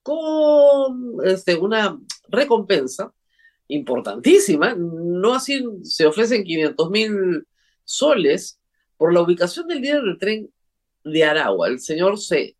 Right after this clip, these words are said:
tiene un apelativo, se llama Vic-, eh, se, tiene otro nombre, creo que es Javier Guerrero, pero el apelativo es Niño Guerrero. Este es un delincuente prontuariado, condenado,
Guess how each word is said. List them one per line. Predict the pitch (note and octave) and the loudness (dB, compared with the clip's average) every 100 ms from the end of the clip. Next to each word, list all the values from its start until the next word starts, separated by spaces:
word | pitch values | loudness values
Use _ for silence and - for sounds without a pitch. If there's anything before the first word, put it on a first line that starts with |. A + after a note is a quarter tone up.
| - | -8
tiene | E3+ | -6
un | F3 | -2
apelativo, | E3+ C#3 B2+ B2+ A#3 F#3+ C#3 - _ | -2 0 -2 -2 -2 -2 -2 -6 _
se | _ B2 | _ -4
llama | C3 | -4
Vic-, | A#2 G#2+ - - | -4 -8 -8 -2
eh, | C3+ B2+ | 0 0
se, | C3 B2+ A#2 A2+ - - _ - - _ _ _ _ | 0 2 2 -2 -16 -20 _ -20 -20 _ _ _ _
tiene | D#3 D#3+ | -6 -4
otro | D3+ C#3 | -2 2
nombre, | G3 C3+ | 2 0
creo | C#3 D3 | -2 -2
que | D#3 | -2
es | |
Javier | C#3 C#3 F3 F3 | -2 0 2 4
Guerrero, | C#3+ D3+ F3+ C#3 | 4 4 2 0
pero | C3 | 0
el | C#3+ | 0
apelativo | C#3+ C#3+ C#3+ G3 | 0 0 0 0
es | G3 F3 | 0 -4
Niño | C4+ D#4+ C#4 B3+ | -6 -6 -2 0
Guerrero. | A3 F#3+ C#3+ G2+ - _ _ _ _ _ _ _ | 2 0 -2 -4 -12 _ _ _ _ _ _ _
Este | G#4 G4 F4+ | -4 -4 -6
es | D#4+ | -8
un | D#4 | -8
delincuente | C4+ F#3 A3 C#4+ C#4 C#4+ | -8 -8 -4 -6 -2 -4
prontuariado, | F3+ D#3 D3+ B2+ C3+ F#3+ F#3 D#3 D3+ F#3+ - _ _ _ - | 0 -2 0 -2 0 2 2 2 2 0 -6 _ _ _ -2
condenado, | D3+ C3+ C3 D3 F#3 F#3+ D#3 D3+ F#3+ | -2 0 -2 0 0 2 0 -4 -8